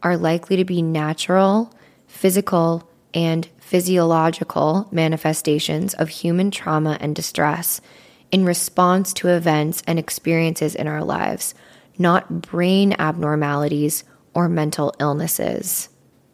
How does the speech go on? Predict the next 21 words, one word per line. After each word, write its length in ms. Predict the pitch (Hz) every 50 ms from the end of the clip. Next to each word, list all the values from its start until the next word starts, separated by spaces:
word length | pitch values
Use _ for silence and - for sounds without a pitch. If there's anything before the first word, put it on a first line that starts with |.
| _ _ _ _
To 120 | - - 196
summarize, 920 | 190 - - 226 226 226 214 190 170 151 147 151 147 - - - - - - _ _ _ _ _ _ _
let's 300 | - 175 180 180 - -
just 380 | - - 185 175 170 - - - _ _ _ _ _ _ _ _ _ _ _ _
br-, 260 | - 175 175 165 165 165 - -
briefly 500 | - - 190 185 185 185 - - 185 175
take 220 | 170 - 170 160
a 260 | - 156 151 156 160 - -
high-level 1040 | - - - - - 175 175 175 175 175 175 175 170 170 170 160 165 180 160 156 156
look 220 | 156 139 151 - -
at 120 | 143 -
the 80 | - 147
trauma-informed 880 | - - - 165 160 160 156 147 - - 160 156 - - 151 147 151 151
approach. 680 | 151 - - - 147 107 95 71 - - - - - _ _ _ _ _ _ _ _ _ _ _
So 420 | - - - 156 151 156 147 - - _ -
the 80 | 156
trauma-informed 800 | 165 - - - 185 196 220 240 220 226 226 - - 202 202 208
approach 640 | 208 202 - - 185 175 170 175 170 - - - -
to 100 | - -
mental 300 | 175 156 156 156 175 175
health 440 | 165 170 156 156 156 170 - -